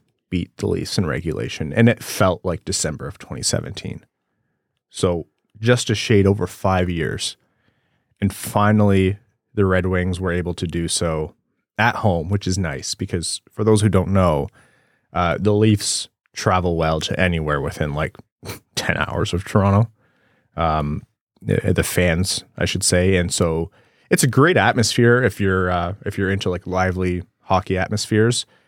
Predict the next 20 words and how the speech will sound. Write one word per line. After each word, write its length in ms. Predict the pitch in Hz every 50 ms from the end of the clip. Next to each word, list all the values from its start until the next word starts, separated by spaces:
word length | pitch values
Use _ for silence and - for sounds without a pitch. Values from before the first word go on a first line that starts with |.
| _ _
Um, 240 | - 90 87 87 80 -
if 160 | 98 95 - 120
you're 240 | 117 113 110 110 107 -
a 120 | 101 98
Red 220 | 98 95 101 107 110
Wings 180 | 120 113 104
fan 200 | - - 107 101
who 140 | 95 98 101
does 220 | 98 98 104 95 98
not 180 | 98 95 90
like 220 | 82 95 101 101 -
seeing 300 | - - 107 98 92 90
one 460 | 90 92 92 95 95 95 98 101 101
shade 360 | - - - 98 90 92 92
of 80 | 90 87
any 200 | 90 87 92 87
color 280 | - - 95 98 95
other 220 | 82 87 95 90 90
than 240 | 90 85 85 85
red, 320 | 85 90 90 95 101 101